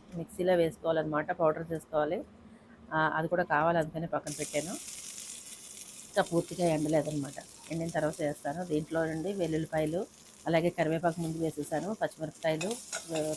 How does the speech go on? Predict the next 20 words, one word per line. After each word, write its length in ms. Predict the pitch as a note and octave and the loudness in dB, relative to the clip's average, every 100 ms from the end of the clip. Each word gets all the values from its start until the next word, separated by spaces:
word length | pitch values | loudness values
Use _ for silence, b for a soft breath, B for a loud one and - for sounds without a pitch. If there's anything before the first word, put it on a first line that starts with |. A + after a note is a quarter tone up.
| - | -2
కరివేపాకు, 480 | D3 D#3 D#3 D3+ F3 | 0 0 0 -2 0
కరివేపాకు 720 | D#3 C#3+ D3+ D3+ D3 D3+ D#3+ D3+ | 0 2 2 2 0 -2 -2 0
దోసకుండానే 600 | D3+ - D#3 D#3+ D#3+ E3 | 0 0 -8 -4 -2 0
వేసేసానండి. 600 | D3+ D3 D#3 D3 C#3+ C#3+ D3+ B B B B - | 0 0 -2 0 0 -2 -8 B B B B -4
ఆ, 240 | D3 C#3+ C3 D#3 | 0 0 -2 -10
ఒక 80 | - - | -6 -2
పక్కన 280 | D3+ E3 D#3+ | -2 0 0
నేను 320 | D#3+ D3+ D3+ | 0 0 -2
చేతితోటి 640 | D3 D#3+ D3+ D3+ D#3 D3+ - | -2 -2 0 2 2 -2 0
ఫోన్ 160 | D3+ | 0
ఉంది 180 | D#3 D#3 | 0 -2
కదా, 280 | D3+ D#3+ F3 | 0 2 2
అందుకని 460 | D3+ D#3 D3+ F3 E4+ - - - - - | 2 -2 -4 -4 -8 -12 -20 -20 -20 -12
ఇంకా 140 | E3 E3 | -4 -4
కుదరలేదన్నమాట, 840 | - D#3 D#3+ D#3+ D#3 D#3 D3 D#3+ | -2 2 4 4 2 0 -2 0
అలా 140 | D#3 | 0
వేసేసాను. 520 | D#3 C#3+ D3 C#3+ D3+ F#3 | 2 2 -2 -6 -6 -2
తర్వాత 220 | D3 D3 - | 0 0 0
తీసుకోవాలండి 520 | C#3 - D3 C#3 C3+ B2+ | -12 -6 -2 -2 -2 -6
దాన్ని. 220 | C3 F3+ | -8 -8